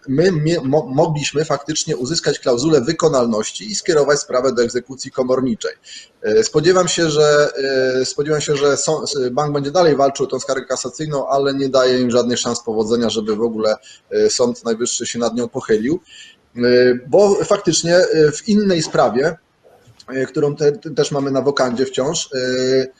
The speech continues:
mamy sprawę w Sądzie Najwyższym, bo po tym, jak wygraliśmy w drugiej instancji,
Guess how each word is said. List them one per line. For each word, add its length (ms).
mamy 440
sprawę 460
w 60
Sądzie 260
Najwyższym, 500
bo 120
po 140
tym, 120
jak 120
wygraliśmy 420
w 40
drugiej 240
instancji, 680